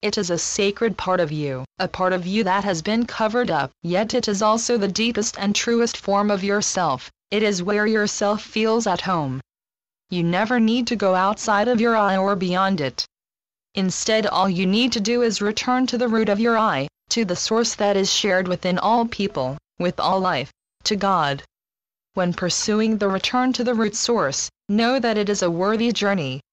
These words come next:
it is one that will bring out the best in you, and will require your full engagement. As you enter the threshold of your own purity,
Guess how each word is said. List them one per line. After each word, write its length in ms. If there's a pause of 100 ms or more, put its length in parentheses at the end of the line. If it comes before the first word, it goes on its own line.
it 140
is 180
one 220
that 160
will 140
bring 280
out 200
the 80
best 440
in 180
you, 320 (120)
and 260
will 160
require 400
your 220
full 260
engagement. 840 (720)
As 260
you 180
enter 260
the 100
threshold 540
of 140
your 160
own 180
purity, 480